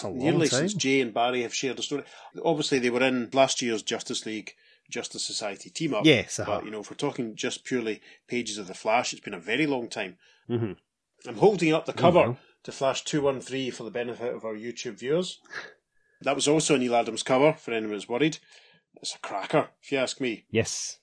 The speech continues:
Speaker 2: It's interesting, actually, because you could almost put the image on the cover of two one three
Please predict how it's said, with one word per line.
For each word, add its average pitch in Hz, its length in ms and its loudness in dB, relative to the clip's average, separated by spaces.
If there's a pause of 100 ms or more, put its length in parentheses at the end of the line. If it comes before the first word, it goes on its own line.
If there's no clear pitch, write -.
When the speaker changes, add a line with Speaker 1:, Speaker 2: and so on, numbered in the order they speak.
Speaker 2:
It's 175 200 2
interesting, 190 400 4
actually, 151 220 2
because 135 280 -2
you 160 80 6
could 151 140 4
almost 196 440 4
put - 240 2
the 127 80 2
image 135 360 4
on 123 100 -2
the 110 60 -6
cover 131 300 0
of 113 120 -2
two 131 160 0
one 113 180 -4
three 117 380 -4